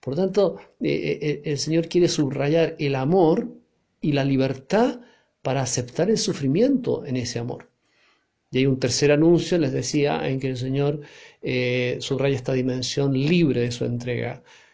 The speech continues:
que me parece que todavía es más, eh, contundente o más impresionante, si queremos, ¿verdad? Cuando dice, "Con un bautismo he de ser bautizado, y cuánto sufro hasta que se cumpla".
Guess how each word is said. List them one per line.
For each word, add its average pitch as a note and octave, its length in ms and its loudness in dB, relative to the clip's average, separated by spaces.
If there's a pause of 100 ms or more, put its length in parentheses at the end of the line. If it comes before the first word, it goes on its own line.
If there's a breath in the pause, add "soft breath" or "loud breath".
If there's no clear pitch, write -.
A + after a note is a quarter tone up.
(140)
que D3+ 260 -4
me B2 140 -2
parece B2+ 240 0
que B2+ 80 -2
todavía C3 280 0
es A#2+ 80 -4
más, D3 840 -2
eh, C#2+ 680 -6
contundente C3+ 1120 0
o B2 160 -6
más C3+ 300 -6
impresionante, C3 720 -2
si B2 120 -10
queremos, B2 320 -6
¿verdad? C3+ 160 -4
Cuando B2 220 -6
dice, C3+ 380 -2 (340 loud breath)
"Con B2 160 0
un F#3+ 220 4
bautismo C3 880 -2
he D3 100 -2
de C3+ 160 -2
ser C3 280 -4
bautizado, B2 760 -4 (460 loud breath)
y D3+ 240 -6
cuánto B3+ 760 0
sufro C4 760 -2 (240)
hasta - 300 -4
que B2 80 -6
se A#2+ 180 -4
cumpla". C3 540 -4